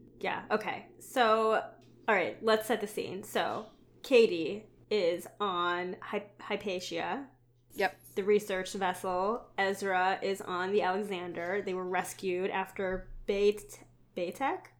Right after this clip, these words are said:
Speaker 1: Baytek?
Speaker 2: Yeah.
Speaker 1: Dropped missiles on their planet.
Speaker 2: Carenza, the Carenza colony.
Speaker 1: And now Lincoln is chasing them because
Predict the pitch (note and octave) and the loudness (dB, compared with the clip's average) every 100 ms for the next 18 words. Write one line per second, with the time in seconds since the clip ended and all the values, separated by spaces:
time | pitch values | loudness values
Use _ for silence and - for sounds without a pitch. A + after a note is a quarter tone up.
0 | _ _ _ G3 F#3+ C4 C#4 A#3 G#3+ A3 | _ _ _ -8 -6 -4 -2 -2 -2 -4
1 | _ _ - B3+ A3+ G#3+ A#3+ B3+ B3+ C4+ | _ _ 2 4 4 2 2 2 2 0
2 | C#4 C#4 C#4 G#3+ E3+ E3+ G#3 B3 G#3+ F#3+ | 0 0 -2 -4 -4 -2 -4 -2 0 2
3 | E3+ E3+ - F3+ F3+ F#3+ G3+ F#3+ F3+ F3+ | 2 2 0 0 0 -2 2 4 4 2
4 | F3+ - E3 D#3+ E3 F3+ G3 - - G#3+ | -2 0 0 0 -4 -8 -10 -18 -4 0
5 | G#3 A3 A#3 B3+ C4+ - A3+ B3 C4+ A3+ | 4 4 6 6 4 4 2 2 2 0
6 | F3+ F3+ G#3 A#3 - G#3 G#3 - A#3 A#3 | 0 -2 -2 -4 -4 -4 -2 0 2 2
7 | G#3 F#3+ F3 F3 G3 G3 F#3+ F3+ F3 F#3 | 0 0 -2 -2 -4 -4 -2 0 0 -4
8 | - | -12